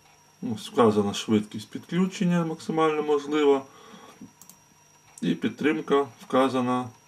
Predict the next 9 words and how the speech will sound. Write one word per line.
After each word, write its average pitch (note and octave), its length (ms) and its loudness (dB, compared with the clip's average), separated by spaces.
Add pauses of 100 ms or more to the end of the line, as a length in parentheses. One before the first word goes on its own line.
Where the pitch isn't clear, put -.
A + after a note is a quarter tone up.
(500)
I A2+ 80 -4
P-адреса, D#3 1040 0 (180)
маска C#3+ 400 -2
мережі C3 520 0
і C#3+ 200 -4
так G#2+ 220 -4
далі. B2+ 280 0
Всі A2+ 380 -2 (480)
параметри, C3 720 2